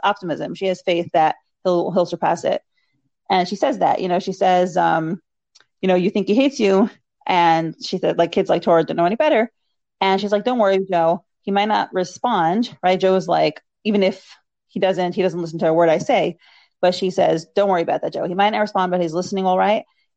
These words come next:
And then she says something which we all agree with, because I think we've all seen this. "The boy has a fiery temper, but his soul is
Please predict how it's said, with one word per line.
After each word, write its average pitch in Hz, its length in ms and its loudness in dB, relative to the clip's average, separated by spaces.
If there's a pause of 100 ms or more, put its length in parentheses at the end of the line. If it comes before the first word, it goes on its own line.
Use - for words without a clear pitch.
(120)
And 185 140 0
then 214 120 2
she 285 120 -2
says 190 220 0
something 175 240 -2
which 165 360 0
we 185 140 0
all 170 160 2
agree 156 220 -4
with, 156 240 0
because 170 200 -6
I 170 40 0
think 165 180 -6
we've 185 140 4
all 165 100 2
seen 208 220 -2
this. 160 260 -2 (320)
"The 202 60 -2
boy 214 240 2
has 196 160 0
a 185 60 -6
fiery 226 340 0
temper, 175 520 0
but 175 100 -2
his 185 160 -2
soul 208 300 4
is 180 120 0